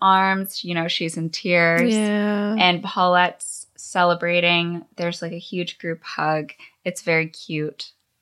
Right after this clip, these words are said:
Speaker 2: That would have been so tragic. If he had been shipped off, they would have literally never seen each other
Speaker 1: I
Speaker 2: ever again.
Speaker 1: know. Awful.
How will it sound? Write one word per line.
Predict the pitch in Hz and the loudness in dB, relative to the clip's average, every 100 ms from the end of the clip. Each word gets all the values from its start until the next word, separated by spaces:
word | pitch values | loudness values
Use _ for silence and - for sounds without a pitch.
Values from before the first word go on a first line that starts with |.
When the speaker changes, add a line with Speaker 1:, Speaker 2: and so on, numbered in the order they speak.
| - | 0
Speaker 2:
That | 233 | 4
would | 277 | 4
have | |
been | 320 320 | 4 0
so | - 269 | 2 2
tragic. | - 226 226 185 165 | 4 4 4 2 -2
If | 180 | 0
he | 202 | 0
had | 196 | 2
been | 202 | 0
shipped | 208 208 - | 0 -2 2
off, | 220 208 | 2 4
they | 180 | 2
would | 175 175 | 2 0
have | 185 185 | -2 -2
literally | 185 190 196 | 0 2 2
never | 190 190 190 | 2 2 0
seen | 190 185 | -2 -2
each | 180 - | -2 -2
other | 165 160 156 | 0 2 2
Speaker 1:
I | 156 | 2
Speaker 2:
ever | 156 170 | 2 2
again. | 185 - - - | 2 2 2 0
Speaker 1:
know. | 359 269 208 208 - | 0 -2 -4 -8 -4
Awful. | 285 330 330 226 180 165 196 | 0 0 0 -2 -2 -2 -6